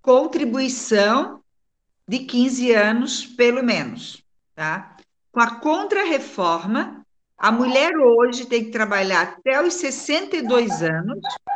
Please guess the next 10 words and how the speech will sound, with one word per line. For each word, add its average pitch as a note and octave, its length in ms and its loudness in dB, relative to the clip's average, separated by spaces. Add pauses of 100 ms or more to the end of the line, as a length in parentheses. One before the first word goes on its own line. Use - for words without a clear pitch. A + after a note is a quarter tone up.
(1160)
e C#4+ 540 -2 (140)
contribuir C#4 960 2
quinze C4 440 -2
anos. B2 580 -4 (500)
Aí A3 320 0
se - 460 -8
pega D4+ 440 2
o D4 100 -2
salário G#3 560 -2
dela, G#3 460 -2